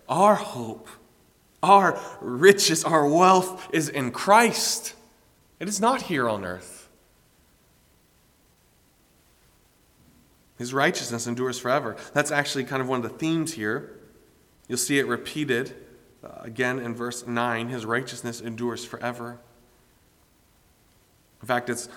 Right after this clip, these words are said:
playing off of Psalm one eleven three, talking about God. "His righteousness endures forever." The godly man, the man who fears the Lord, then reflects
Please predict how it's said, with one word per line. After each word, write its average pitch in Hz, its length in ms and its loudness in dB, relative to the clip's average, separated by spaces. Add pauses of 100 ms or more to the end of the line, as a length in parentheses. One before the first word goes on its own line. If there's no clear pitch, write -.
(160)
playing 131 240 -2
off 147 240 0
of 120 100 -8
Psalm 117 360 -4
one 123 180 -2
eleven 117 380 -2
three, 135 400 -4
talking 120 300 -10
about 107 280 -4
God. 107 480 -2 (240)
"His 123 240 -4
righteousness 117 640 -4
endures 110 880 -8 (460)
forever." 104 560 -8 (2750)
The 113 140 -6
godly 113 580 2
man, 117 460 -4
the 110 80 -8
man 131 320 0
who 123 280 -4 (140)
fears 147 640 -2
the 117 140 -6
Lord, 117 480 -2 (240)
then 117 420 -2
reflects - 960 -4